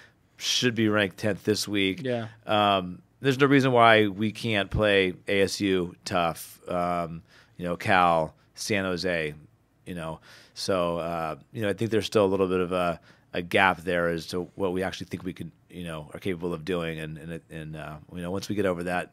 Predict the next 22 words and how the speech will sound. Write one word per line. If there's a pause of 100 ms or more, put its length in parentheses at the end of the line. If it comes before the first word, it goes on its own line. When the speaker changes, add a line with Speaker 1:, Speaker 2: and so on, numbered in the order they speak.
(140)
Speaker 1:
that
mental
hump,
I
think. (760)
Speaker 2:
Yeah, (120)
for
sure.
Speaker 1:
Yeah. (180)
Speaker 2:
Jason
Gall,
our
head
co-,
or, (200)
uh,
head,
head
water
polo
coach
here